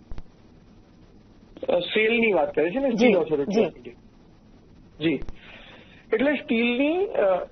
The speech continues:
Speaker 1: સ્ટીલ એટલે basically જે metals છે એ cyclical sector છે અને સાયકલમાં, અ, જે downturn શરૂ થયું એ વખતે એમણે ખરીદ્યું હતું. અ, સરકારી કંપની છે અને સરકારની કંપનીઓમાં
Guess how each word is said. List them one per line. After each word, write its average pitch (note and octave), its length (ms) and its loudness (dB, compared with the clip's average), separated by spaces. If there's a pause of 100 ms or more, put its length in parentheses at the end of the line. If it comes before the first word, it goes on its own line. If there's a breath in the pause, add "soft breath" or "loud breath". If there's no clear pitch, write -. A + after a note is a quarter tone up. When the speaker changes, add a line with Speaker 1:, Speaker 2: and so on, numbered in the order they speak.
(240)
Speaker 1:
સ્ટીલ A#3+ 240 0
એટલે A3+ 300 0
basically G#3 360 -4
જે A3 200 0
metals F3+ 420 -2
છે - 200 -10
એ A#3+ 440 0
cyclical G3 600 -2
sector D3+ 340 -4
છે G3+ 180 -6
અને A3+ 480 0
સાયકલમાં, G3+ 1000 -2 (280)
અ, D#3 140 2
જે D#3+ 160 -4
downturn E3 600 0 (160)
શરૂ F3+ 180 0
થયું G3 260 -2
એ F3+ 100 2
વખતે F3 340 -2 (600 loud breath)
એમણે E3+ 260 0
ખરીદ્યું E3 420 -2
હતું. A#3 260 -10 (320)
અ, D#3 60 0 (840)
સરકારી E3 420 0
કંપની E3+ 440 -6
છે - 160 -4
અને F3 440 -2
સરકારની E3 500 -2
કંપનીઓમાં E3+ 640 -2